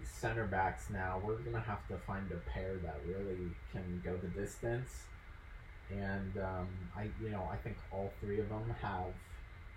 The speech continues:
unfortunately, like, had moments of a little, I mean,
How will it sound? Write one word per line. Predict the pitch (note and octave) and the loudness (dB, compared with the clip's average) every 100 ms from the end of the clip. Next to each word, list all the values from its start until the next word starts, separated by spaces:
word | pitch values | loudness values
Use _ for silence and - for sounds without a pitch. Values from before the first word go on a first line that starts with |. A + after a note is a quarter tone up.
| - - - - - | -10 -8 -10 -8 -2
unfortunately, | A2+ A2+ - A2+ - - A#2 - A2+ G#2+ | 0 0 2 2 2 0 0 2 2 2
like, | F#2+ F#2 | 2 2
had | - - A#2 G#2+ | 0 0 0 2
moments | A#2 B2+ C3+ - | 2 2 2 2
of | C#3 C3 C3 | 2 4 4
a | |
little, | C3 B2+ B2+ C3+ - - - - - - - - - - | 4 6 4 2 -2 -8 -10 -10 -10 -8 -8 -8 -8 -2
I | C3+ | 6
mean, | D#3 D3 | 8 8